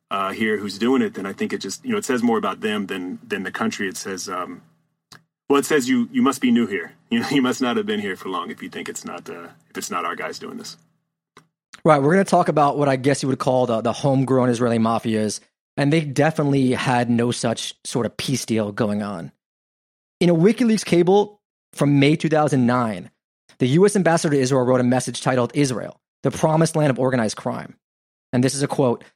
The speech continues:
Speaker 2: "Five or six families have traditionally controlled organized crime in Israel. The Abergil, the Abutbol, the Alperon, and Rosenstein families are among the best known,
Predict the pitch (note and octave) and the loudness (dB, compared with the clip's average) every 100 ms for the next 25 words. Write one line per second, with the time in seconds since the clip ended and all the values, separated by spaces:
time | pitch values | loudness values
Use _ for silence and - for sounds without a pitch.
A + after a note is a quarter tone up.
0 | _ - - F3 G#3+ A3 A3 - F3 D#3+ | _ -8 0 2 4 4 2 2 4 4
1 | C3+ A2+ G#2 C#3 B2 C#3 D3 D#3 D3 C#3 | 4 0 -2 -4 -2 -2 0 -2 0 -2
2 | - C3+ C3 B2 B2 A2+ - B2+ A2 A2+ | 2 2 2 0 0 -2 -2 -2 0 -2
3 | G#2+ F#2 - _ _ _ _ _ C#3 C#3 | -4 -12 -20 _ _ _ _ _ 4 4
4 | E3 G3+ E3+ F#3 G#3+ _ _ D3 D3 C3+ | 6 4 4 4 2 _ _ 0 2 2
5 | F3 C3+ D#3 F#3 - _ _ - D3 C#3+ | 2 4 2 2 -4 _ _ -2 0 2
6 | D3 C#3 E3 G3 - - _ D3 C#3 D#3+ | 2 4 4 2 -2 -20 _ -2 4 4
7 | F3 E3+ - C3 B2+ A#2 G#2+ G#2 - C3 | 6 2 2 0 2 0 0 -2 -4 0
8 | C#3 C#3+ C#3+ A#2+ B2+ B2+ B2+ A#2 A2 | 2 2 2 2 2 2 0 -2 -4